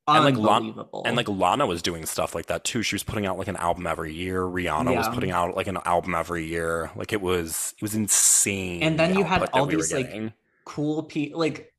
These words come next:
Speaker 2: I, I was very, like, aware of, like, fringe pop music during that era, too. Like,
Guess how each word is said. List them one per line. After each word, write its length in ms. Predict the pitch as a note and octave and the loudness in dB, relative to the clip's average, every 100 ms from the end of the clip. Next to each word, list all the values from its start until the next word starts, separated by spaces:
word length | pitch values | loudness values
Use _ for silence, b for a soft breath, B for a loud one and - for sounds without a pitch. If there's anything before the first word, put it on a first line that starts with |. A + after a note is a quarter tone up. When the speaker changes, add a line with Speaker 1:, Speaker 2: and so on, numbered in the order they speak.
| _ _ | _ _
Speaker 2:
I, 80 | - - - _ - | -16 -16 -20 _ -4
I 120 | D#3 | 0
was 180 | E3 F3+ | 2 0
very, 280 | E3+ D#3+ D#3+ | 0 0 0
like, 200 | D3+ - | -2 -4
aware 360 | C#3+ B2 A#2+ B2 | -6 -4 -2 -2
of, 100 | A#2+ | -4
like, 140 | B2 - | -8 -10
fringe 640 | - B2 A#2+ A#2+ B2 - | -12 -6 -2 -2 -4 -6
pop 300 | - A#2 A#2 | -4 -4 -4
music 380 | A#2+ A2+ A2+ A2+ | -6 -6 -8 -8
during 220 | B2 A#2 | -8 -6
that 180 | A2+ A2+ | -4 -4
era, 280 | A2+ A2+ A2 | -2 -2 -4
too. 320 | - A#2+ A2+ | -6 -6 -4
Like, 420 | G#2+ G#2+ G#2+ G2+ | -2 -2 -4 -8